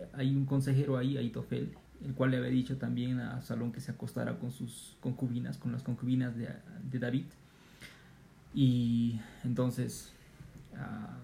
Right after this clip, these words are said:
no, él le dice, "Debes acostarte con las concubinas para que vean que realmente tú no quieres la amistad de David, que entre tú y él ya las cosas están irre-, irreconciliables", ¿no?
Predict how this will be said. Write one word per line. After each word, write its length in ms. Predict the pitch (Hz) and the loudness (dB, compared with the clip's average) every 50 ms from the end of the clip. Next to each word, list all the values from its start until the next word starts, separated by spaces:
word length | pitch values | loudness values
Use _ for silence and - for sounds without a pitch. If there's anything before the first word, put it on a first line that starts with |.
| - - - | -14 -8 -4
no, 280 | 139 131 127 127 - | -4 -2 -2 -4 -6
él 180 | 135 139 143 - | -6 -6 -4 -2
le 80 | 135 | 0
dice, 400 | 127 127 127 - - - - 131 131 131 | 0 0 0 -2 -2 -4 -4 -4 -6 -6
"Debes 200 | 123 120 123 123 | -4 -4 -4 -4
acostarte 560 | 120 110 - 120 - 120 120 - - - 120 - | -4 -4 -6 -6 -4 -4 -6 -6 -6 -8 -10 -8
con 180 | - - - | -6 -6 -4
las 120 | 123 131 - | -4 -4 -4
concubinas 580 | - 127 - 135 123 131 135 131 127 127 131 | -4 -4 -2 0 2 2 2 2 2 0 -4
para 240 | - - 131 127 - | -6 -8 -12 -12 -12
que 100 | - - | -8 -6
vean 300 | 123 123 123 127 123 127 | -4 -2 -2 -2 -2 -4
que 100 | - 123 | -4 -4
realmente 380 | 127 120 120 123 123 120 123 - | -4 -4 -2 -2 -2 -4 -4 -4
tú 120 | - 135 | -2 0
no 120 | 131 131 | 0 0
quieres 360 | 127 - 135 135 127 127 135 135 | 0 0 0 0 0 0 -2 -4
la 100 | - 120 | -4 -4
amistad 280 | 123 123 - 123 120 | -4 -4 -4 -4 -4
de 80 | 123 123 | -4 -2
David, 360 | 123 120 123 127 64 - 131 - - - - - - - - - - - - - - | -4 -2 -2 0 -2 -2 -4 -6 -12 -20 -20 -20 -20 -20 -20 -20 -20 -20 -20 -14 -8
que 420 | - 123 120 120 117 117 117 - 117 - | -4 -2 0 0 0 0 0 -2 -2 -2
entre 200 | - 131 131 123 | -2 -2 -2 -4
tú 200 | 113 - 135 135 | -4 0 2 2
y 140 | 131 131 123 | 4 2 2
él 180 | 120 117 117 120 | 0 -2 -4 -4
ya 340 | 127 120 113 113 117 127 - - - - - - - - - - | -4 -4 -4 -4 -4 -6 -6 -10 -16 -20 -20 -20 -20 -14 -8 -6
las 160 | 123 120 - | -4 -4 -6
cosas 300 | - - 131 120 123 123 | -6 -8 -8 -8 -8 -8
están 300 | - - 120 120 123 123 - - - - - - - - - - - - - - - - - - - - - | -6 -6 -4 -2 -4 -4 -6 -10 -20 -20 -20 -20 -20 -20 -20 -20 -20 -20 -20 -20 -20 -20 -20 -20 -12 -2 2
irre-, 420 | 156 139 135 139 135 135 131 127 - - - | 2 2 4 4 2 2 2 0 -4 -6 -2
irreconciliables", 1300 | - 139 135 - 131 - - 139 131 131 - 131 127 131 131 127 120 113 117 123 131 131 - - - - - - - - - | 0 0 0 0 -2 -2 -2 0 0 0 0 2 2 4 4 2 0 -2 -4 -4 -6 -6 -8 -12 -18 -20 -20 -20 -14 -8 -4
¿no? 200 | 139 131 135 | -2 -2 -2